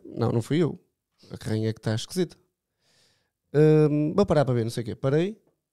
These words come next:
eh, e ela ficou com uma aceleração estranha. Eu vou abrir o capô para ver.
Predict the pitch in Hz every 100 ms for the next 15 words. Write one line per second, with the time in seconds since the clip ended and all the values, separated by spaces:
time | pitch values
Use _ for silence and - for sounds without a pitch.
0 | _ _ 165 165 170 170 175 - 185 190
1 | 180 - 170 165 165 175 - _ _ _
2 | _ - 208 170 175 202 _ 139 - 151
3 | - - - 143 131 127 131 156 156 175
4 | 160